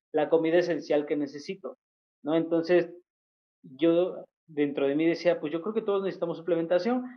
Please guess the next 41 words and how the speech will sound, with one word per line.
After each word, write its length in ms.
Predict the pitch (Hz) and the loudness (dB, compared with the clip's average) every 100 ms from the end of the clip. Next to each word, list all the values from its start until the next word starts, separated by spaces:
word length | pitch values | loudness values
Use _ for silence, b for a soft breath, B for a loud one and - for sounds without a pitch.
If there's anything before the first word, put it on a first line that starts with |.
| - _ _ _ _ _ _ _ _ | -20 _ _ _ _ _ _ _ _
pero 200 | 165 147 | 2 2
me 100 | 147 | 2
daba 280 | 156 220 220 | 4 4 6
cuenta 500 | 262 202 - 160 185 | 6 6 4 4 2
que 80 | 175 | -4
también 320 | 139 160 170 | -4 0 0
este 200 | 170 202 | 0 -2
señor 440 | - 190 190 180 | 0 2 4 4
decía, 340 | 165 - 160 160 | 2 0 -2 0
"Pero 120 | 165 | 0
es 80 | 165 | 0
que 120 | 190 | 2
yo 100 | 180 | 4
ya 80 | 175 | 4
tengo 200 | 175 165 | 0 -2
tiempo, 320 | 202 233 190 | -2 -2 0
o 80 | 139 | 0
sea, 160 | 151 147 | 2 2
ya 220 | 151 156 | 4 4
puedo 180 | 175 165 | 6 6
ir 80 | 160 | 6
a 80 | 165 | 2
comprar 460 | 180 165 170 151 156 | 0 0 2 2 2
la 160 | 151 | -2
comida 400 | 151 143 143 143 147 | -4 -6 0 0 0
que, 320 | 139 123 123 | -2 -4 -6
que 100 | 127 | -8
necesito, 560 | 127 123 - - 220 135 | -6 -6 -8 -10 -4 -2
¿no? 200 | 123 151 | 0 0
Como 260 | 160 151 143 | 0 0 -2
salmón, 520 | 156 151 165 151 147 | 0 0 0 -2 -2
como 300 | 156 - 135 | -4 -2 -4
esto 280 | 139 135 139 | -4 -8 -14
y 60 | |
como 200 | 123 139 | -12 -10
así, 220 | 135 - 117 | -10 -10 -16
¿no? 100 | 127 | -16
O 40 | |
sea, 180 | 156 127 | -16 -16
súper 300 | 123 _ 131 | -18 _ -4
guau". 260 | 131 147 | 0 0